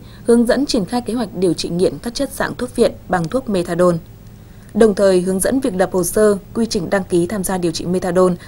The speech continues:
và những thủ tục có liên quan khác. Theo đó, năm hai nghìn không trăm mười lăm, tỉnh Vĩnh Phúc sẽ tiến hành điều trị cho tám trăm đối tượng nghiện tại bốn địa điểm gồm Trung tâm phòng chống H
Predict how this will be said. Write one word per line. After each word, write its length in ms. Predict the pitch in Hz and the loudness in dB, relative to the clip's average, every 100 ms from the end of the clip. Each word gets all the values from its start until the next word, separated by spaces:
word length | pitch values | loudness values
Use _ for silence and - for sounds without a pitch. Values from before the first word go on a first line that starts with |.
| - | -2
và 100 | 214 | 2
những 260 | 202 180 277 | 2 2 -2
thủ 140 | 240 | -2
tục 160 | 190 180 | -2 -2
có 100 | 180 | -2
liên 140 | 202 180 | -2 -2
quan 140 | 185 165 | -4 -4
khác. 240 | 208 254 - - - - - - - | -4 -4 -6 -20 -20 -20 -20 -20 -4
Theo 120 | 269 | 2
đó, 200 | 226 190 | 4 4
năm 180 | 214 247 | 2 0
hai 120 | 240 | 0
nghìn 140 | 196 | -2
không 160 | 165 202 | -2 -4
trăm 180 | 220 196 | -2 -2
mười 100 | 170 | 0
lăm, 180 | 190 190 - - | 0 -2 -6 -4
tỉnh 180 | - 190 | 0 2
Vĩnh 180 | 170 190 | 0 0
Phúc 180 | 285 294 | -2 -2
sẽ 220 | - 208 | -4 -4
tiến 180 | 220 208 | -2 -4
hành 280 | 247 185 180 | -2 -4 -2
điều 140 | 175 | -2
trị 240 | 160 220 - | -2 -4 -4
cho 120 | 190 | -4
tám 260 | 185 165 | -4 -4
trăm 300 | 175 214 180 | -4 -6 -4
đối 100 | 180 | -2
tượng 260 | 185 233 170 | -2 -2 2
nghiện 160 | 180 - - - | 2 2 -2 -6
tại 120 | 170 | -4
bốn 200 | 165 202 | -2 -2
địa 100 | 240 | 0
điểm 220 | 190 165 - - | 4 2 2 -6
gồm 260 | 175 180 165 - - - | 0 2 0 -6 -20 -6
Trung 140 | 254 | -2
tâm 240 | 240 247 220 | 0 0 0
phòng 260 | 214 175 165 | -2 -4 -2
chống 160 | 170 | -4
H 80 | 208 | -2